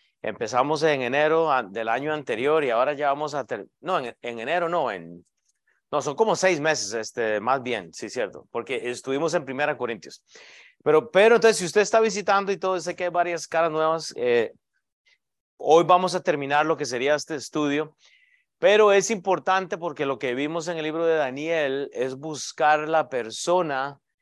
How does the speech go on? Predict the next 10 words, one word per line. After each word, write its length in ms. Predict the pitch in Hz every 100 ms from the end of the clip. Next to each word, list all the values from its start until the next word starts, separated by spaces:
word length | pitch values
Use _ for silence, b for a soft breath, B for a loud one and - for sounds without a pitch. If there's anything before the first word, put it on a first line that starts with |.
| _ _ _ _
eh, 600 | 131 135 131 120 117 113
o 180 | 113 127
el 200 | 131 123
carácter 560 | 135 120 143 151 185 160
de 100 | 170
Daniel 600 | 151 135 165 156 160 -
en 220 | 131 127
un 320 | 131 156 180 -
hombre, 720 | 156 175 160 135 139 143 -
eh, 340 | 117 117 107